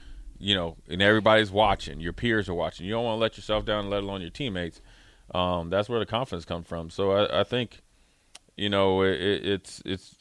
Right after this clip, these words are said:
i-, if you em-, learn how to embrace the pressure and, and learn how to, uh, not run from it, it, it'll help you when you come, you know, play against Minnesota. You got,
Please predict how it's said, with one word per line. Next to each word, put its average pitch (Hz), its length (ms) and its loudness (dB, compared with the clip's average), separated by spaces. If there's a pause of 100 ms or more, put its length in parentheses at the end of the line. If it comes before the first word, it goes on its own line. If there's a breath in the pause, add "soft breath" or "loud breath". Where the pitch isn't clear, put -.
i-, 90 60 -8
if 87 280 -2
you 110 160 -2
em-, 92 240 -6
learn 101 340 0
how 98 140 0
to 90 80 2
embrace 87 500 0
the 85 120 -6
pressure 92 480 0
and, 82 120 -4
and 82 140 -10
learn 92 180 -2
how 87 160 -4
to, 85 380 -8 (600)
uh, 82 240 -4
not 87 240 0
run 95 160 -4
from 87 260 -6
it, 82 120 -4
it, 82 200 -6
it'll 87 240 -2
help 90 260 -2
you 90 160 -4
when 90 160 -4
you 92 60 -6
come, 95 320 -2
you 95 100 -6
know, 92 120 -4
play 95 300 -4
against 92 260 -6
Minnesota. 101 400 0
You 85 100 -4
got, 90 240 2